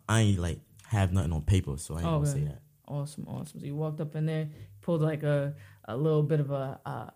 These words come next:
Speaker 2: a highlight reel dance, I'm sure you had to have. Had to be a
Speaker 1: Nah,
Speaker 2: good
Speaker 1: it wasn't
Speaker 2: feeling.
Speaker 1: even like that. Like, I played them some music. I was still a little dumb 'cause I just came home and shit.
Speaker 2: <laughs>
Speaker 1: I played them some music and shit. And then they just sent the contract to my lawyer. He
Speaker 2: Mm.
Speaker 1: hit me up with it. It was like,
Speaker 2: That's what's up. So why not say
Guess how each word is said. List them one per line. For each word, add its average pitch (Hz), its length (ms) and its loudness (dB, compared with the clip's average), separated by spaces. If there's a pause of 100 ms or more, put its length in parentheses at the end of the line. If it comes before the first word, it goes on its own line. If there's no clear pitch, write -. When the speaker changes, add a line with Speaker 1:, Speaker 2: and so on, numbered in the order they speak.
Speaker 2:
a - 80 -12
highlight 156 580 4
reel 160 220 4
dance, 151 380 2
I'm 156 160 2
sure 190 440 8
you 139 160 12
had 185 280 12
to 170 80 4
have. 151 360 2 (420)
Had 180 120 -2
to 151 60 2
be 151 100 4
a - 40 6
Speaker 1:
Nah, 127 220 12
Speaker 2:
good 120 60 12
Speaker 1:
it 127 40 12
wasn't 139 200 12
Speaker 2:
feeling. 135 120 12
Speaker 1:
even 123 100 10
like 143 180 12
that. 117 120 12
Like, 104 120 10
I 110 80 12
played 135 280 10
them 127 120 10
some 113 160 6
music. 127 400 8 (580)
I 104 100 6
was 107 120 10
still 107 220 8
a - 20 10
little 98 220 8
dumb 104 260 8
'cause 95 160 2
I 82 60 4
just 92 180 2
came 90 160 4
home 98 200 6
and 90 100 2
shit. 160 280 12
Speaker 2:
<laughs> - 260 12
Speaker 1:
I 269 120 12
played 113 220 6
them 110 80 2
some 98 180 -2
music 113 300 4
and 101 100 4
shit. 98 300 -2 (400)
And 101 80 0
then 104 80 6
they 104 80 6
just 101 180 4
sent 104 140 4
the 101 60 6
contract 104 440 8
to 92 60 0
my 90 120 8
lawyer. 95 260 12
He 80 100 10
Speaker 2:
Mm. - 60 10
Speaker 1:
hit 98 140 8
me 95 120 0
up - 120 -6
with 90 120 -6
it. 151 100 -8
It 76 100 -12
was - 160 -10
like, 165 120 -4
Speaker 2:
That's 185 160 -6
what's 151 180 -8
up. 196 300 -8
So - 160 -4
why 220 180 4
not 285 220 0
say 254 460 4